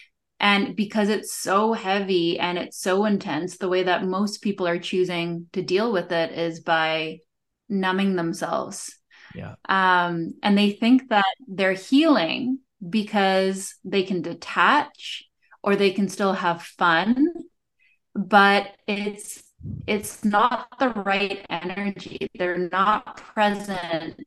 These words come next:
Speaker 1: Uh, you know, someone described it to me as, like, a, a "fuck you" kind of energy. I'm like, "That's not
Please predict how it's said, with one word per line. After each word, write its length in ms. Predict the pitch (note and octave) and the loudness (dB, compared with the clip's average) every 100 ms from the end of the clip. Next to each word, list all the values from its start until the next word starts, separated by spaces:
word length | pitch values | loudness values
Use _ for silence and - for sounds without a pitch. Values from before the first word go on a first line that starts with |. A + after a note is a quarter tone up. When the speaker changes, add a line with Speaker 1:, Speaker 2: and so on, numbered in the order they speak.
| - - | -12 -4
Speaker 1:
Uh, 460 | E3 E3 D#3+ - - | -4 -2 -6 -6 -8
you 140 | - - | -8 -6
know, 100 | F#3 F#3+ | -6 -6
someone 440 | - G#3 G3 F#3+ | -6 -2 0 -2
described 640 | G3+ G3 - - F#3+ F3+ F#3+ | -4 -8 -10 -2 0 0 -4
it 200 | - - | -8 -8
to 120 | F#3+ | -6
me 200 | F3 E3+ | -4 -4
as, 160 | E3+ F3 | -4 -6
like, 380 | E3+ E3+ - | -8 -8 -6
a, 500 | D#3 D#3 D#3+ - - - | -4 -2 -4 -10 -12 -8
a 100 | F3 - - | -8 -8 -6
"fuck 320 | G3 F#3+ - - | -4 -4 -10 -8
you" 220 | F#3 F#3 | -4 -4
kind 360 | F#3+ - G3 G3+ | -4 -4 -2 0
of 60 | G3 | 0
energy. 720 | E3+ G3+ G#3 G#3+ A3+ A#3 A#3 | -2 -2 -2 -4 -4 -4 -2
I'm 80 | |
like, 260 | G3+ F#3 F3+ _ | -2 -4 -8 _
"That's 460 | G#3 A#3+ C4+ - - | -2 -2 -4 -6 0
not 380 | E4 F4 - | 2 2 -2